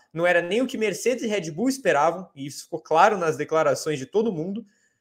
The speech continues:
mas foi o que aconteceu. O carro da Red Bull esteve melhor, mas o Hamilton não conseguiu bater o Verstappen.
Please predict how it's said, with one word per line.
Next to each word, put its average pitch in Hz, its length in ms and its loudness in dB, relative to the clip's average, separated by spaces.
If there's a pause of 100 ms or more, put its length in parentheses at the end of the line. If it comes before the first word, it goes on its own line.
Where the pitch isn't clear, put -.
(100)
mas 208 220 -2
foi 220 100 2
o 220 40 2
que 240 60 0
aconteceu. 226 600 0
O 123 80 -16
carro 160 200 -2
da 170 60 2
Red 165 200 0
Bull 170 120 -8
esteve 208 380 0
melhor, 151 400 -2 (800)
mas 180 260 -2
o 185 80 -2
Hamilton 175 200 0
não 185 100 -6
conseguiu 185 300 -6
bater 190 220 2
o 185 40 -4
Verstappen. 170 500 -2